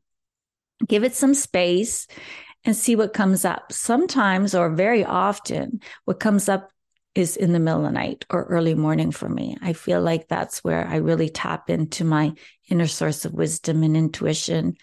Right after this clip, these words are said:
and just my feeling senses. Just notice when that comes up for you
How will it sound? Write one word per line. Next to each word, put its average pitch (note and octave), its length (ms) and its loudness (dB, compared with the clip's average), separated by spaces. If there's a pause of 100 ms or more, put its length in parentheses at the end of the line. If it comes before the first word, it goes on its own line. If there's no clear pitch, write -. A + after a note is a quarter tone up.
(280)
and D#3 140 -2
just E3+ 240 -2
my D#3+ 160 2
feeling E3 500 0
senses. F3+ 640 -4 (480)
Just F#4 200 2
notice A#3+ 500 4
when F#3+ 220 4
that F3 200 -2
comes E3+ 260 0
up E3+ 200 -2
for - 120 -6
you E3 220 2